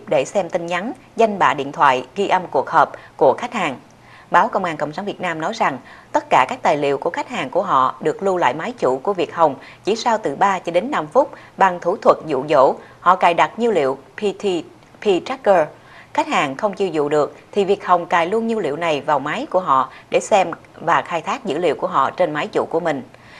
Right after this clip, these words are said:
Theo Sở Thông tin và Truyền thông Hà Nội, công ty Việt Hồng vi phạm luật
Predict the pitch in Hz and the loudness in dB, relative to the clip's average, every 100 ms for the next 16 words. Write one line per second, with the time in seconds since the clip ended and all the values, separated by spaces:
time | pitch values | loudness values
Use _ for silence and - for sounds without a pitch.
0 | - - 240 214 143 - 190 208 190 156 | -18 4 6 6 2 -4 -6 0 0 2
1 | 160 151 135 180 175 170 135 135 127 - | -2 -2 -6 -2 -2 -2 -2 -2 -2 -6
2 | - - 247 240 247 170 151 - 175 151 | -20 0 2 2 0 0 -4 4 4 4
3 | 233 226 135 131 160 | -4 -2 -2 0 0